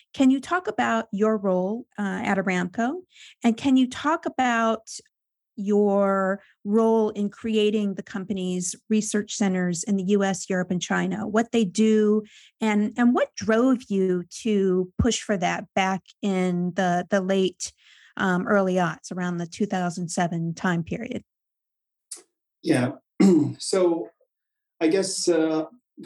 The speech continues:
Speaker 2: first of all, transport fuels represent a significant share of the final energy consumption. Uh,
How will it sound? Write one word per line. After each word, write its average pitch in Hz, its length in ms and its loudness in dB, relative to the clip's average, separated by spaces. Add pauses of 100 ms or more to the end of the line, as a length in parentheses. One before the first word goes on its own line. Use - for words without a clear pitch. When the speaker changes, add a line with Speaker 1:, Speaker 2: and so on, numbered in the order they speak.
Speaker 2:
first 220 240 2
of 151 120 2
all, 135 260 2
transport 175 600 0
fuels 147 540 0
represent 131 720 -4
a 120 120 0
significant 117 680 2
share 117 400 0
of 113 280 -4
the 110 300 -12 (140)
final 120 460 2
energy 110 440 2
consumption. 101 760 -4 (1300)
Uh, 165 440 2